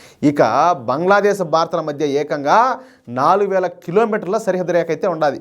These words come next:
బార్డర్ రెండు దేశాల మధ్యలో. మన పశ్చిమ బెంగాలు, అస్సాము, ఈశాన్య రాష్ట్రాలను కలుపుతా ఈ సరిహద్దు రేఖ అయితే ఉండాలి. ఈ సరిహద్దుల వద్ద ఇప్పటికే మన భారతదేశం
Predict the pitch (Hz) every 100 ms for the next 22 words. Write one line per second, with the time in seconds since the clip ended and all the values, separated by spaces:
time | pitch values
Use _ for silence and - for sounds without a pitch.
0 | - 123 147 165 151 - 135 151 156 147
1 | 135 127 120 127 - - - 127 165 190
2 | 175 156 151 220 226 180 190 180 170 180
3 | 240 - 160 - 196 180 220 202 165 190
4 | 202 190 170 165 170 170 160 160 147 147
5 | 226 269 - _ 165 170 160 170 170 156
6 | 135 127 151 143 123 - - _ _ _
7 | - 143 202 202 156 160 190 190 185 160
8 | 127 113 127 151 123 131 160 - 185 143
9 | 131 135 110 - - 147 143 202 247